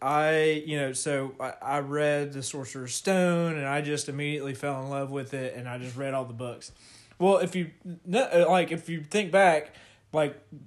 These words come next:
I grew up with Harry Potter, so the first movie didn't come out until after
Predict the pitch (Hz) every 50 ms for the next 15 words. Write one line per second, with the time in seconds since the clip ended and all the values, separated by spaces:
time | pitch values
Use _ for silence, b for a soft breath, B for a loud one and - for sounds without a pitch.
0 | - - - 180 226 220 185 202 190 175 170 170 165 - 151 147 135 143 139 131
1 | 120 110 123 117 107 95 87 110 - - - 160 160 151 147 143 143 139 131 b
2 | b b b b b _ - 143 - - 214 240 240 233 - - 170 151 151 165
3 | 190 214 208 175 143 139 135 131 127 123 127 147 143 147 147 135 - 156 147 139
4 | 135 147 160 156 139 127 120 - - - 147 139 131 117 - 147 143 135 131 131
5 | 127 - 127 135 143 147 147 - - 147 139 127 120 117 113 113